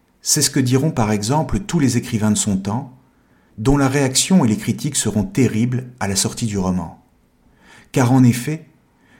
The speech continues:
comment un criminel comme Jean Valjean peut-il changer au point de devenir quasiment un saint ?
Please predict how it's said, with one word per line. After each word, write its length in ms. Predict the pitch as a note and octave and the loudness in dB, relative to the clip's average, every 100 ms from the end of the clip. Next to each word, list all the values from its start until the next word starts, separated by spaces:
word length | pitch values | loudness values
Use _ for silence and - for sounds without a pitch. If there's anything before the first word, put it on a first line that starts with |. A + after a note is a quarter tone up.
| _ | _
comment 500 | - E3 D#3+ F3+ - | 2 4 4 2 2
un 140 | G#2+ G#2 | 0 0
criminel 640 | - B2+ B2 D#3 D3 G2 | 0 4 4 4 0 -2
comme 200 | G#2+ G2+ | -2 -2
Jean 160 | G2 G#2 | 0 0
Valjean 560 | G2+ G2 F#2+ G2+ B2+ B2 | 0 0 -2 -4 -6 -6
peut-il 540 | A#2 G#2 - B2 A#2 A2 | -2 -2 -2 -4 -4 -4
changer 760 | - A2+ G2+ F#2 F#2 A#2 - _ _ _ _ _ _ _ | -2 -2 -2 -2 -6 -8 -12 _ _ _ _ _ _ _
au 160 | C3 C3 | 2 2
point 400 | B2+ - D#3+ E3 | 2 0 0 2
de 120 | A#2 | 2
devenir 480 | A2 G#2 B2+ C3+ C3 | 0 2 2 2 0
quasiment 540 | C3 G#2+ A2 A#2 B2 | -2 2 2 2 0
un 140 | F#2+ F2+ | -2 -2
saint ? 380 | - G2 D#2+ | 0 -2 -4